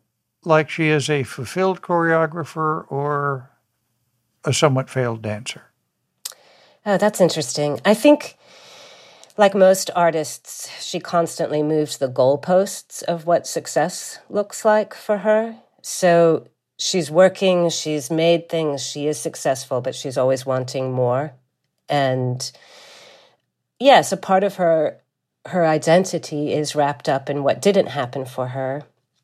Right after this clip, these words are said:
Speaker 2: as a young dancer, and that's a hard thing to move past.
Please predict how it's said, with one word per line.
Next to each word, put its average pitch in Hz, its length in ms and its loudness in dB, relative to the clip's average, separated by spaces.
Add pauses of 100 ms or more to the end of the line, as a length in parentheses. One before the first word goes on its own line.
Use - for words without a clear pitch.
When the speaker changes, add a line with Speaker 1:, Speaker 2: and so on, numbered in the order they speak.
(260)
Speaker 2:
as 143 180 -2
a 135 40 0
young 127 280 0
dancer, 127 640 -4 (160)
and 156 100 2
that's - 160 4
a 165 60 0
hard 139 260 -2
thing 127 220 -2
to 135 140 -8
move 123 260 -6
past. 127 560 -8